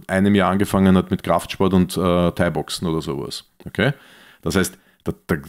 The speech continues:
beim Anfänger ist der Muskelkater natürlich auch deutlich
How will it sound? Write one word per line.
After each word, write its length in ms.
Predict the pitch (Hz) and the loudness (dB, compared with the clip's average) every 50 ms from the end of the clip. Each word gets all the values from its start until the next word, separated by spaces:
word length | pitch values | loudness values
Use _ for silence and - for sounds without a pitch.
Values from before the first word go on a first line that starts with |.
| - _ - | -18 _ -4
beim 120 | 95 85 | -2 -2
Anfänger 800 | - 69 90 117 127 - - 120 113 117 123 123 127 123 110 - | 0 2 2 2 2 2 2 2 2 2 2 2 2 0 0 0
ist 180 | 98 - - | -2 -2 0
der 60 | 90 | 2
Muskelkater 800 | 82 87 95 110 - - - 104 - - 90 82 87 - - 90 | 4 4 4 4 2 2 -2 -2 0 0 0 0 0 2 2 2
natürlich 400 | 87 87 78 - 87 82 80 87 | 2 2 2 2 2 2 2 0
auch 100 | 85 - - | 0 -2 -4
deutlich 580 | - - 78 67 82 101 - - 98 92 - | -4 -2 -2 -2 -2 -2 -4 -4 -4 -6 -6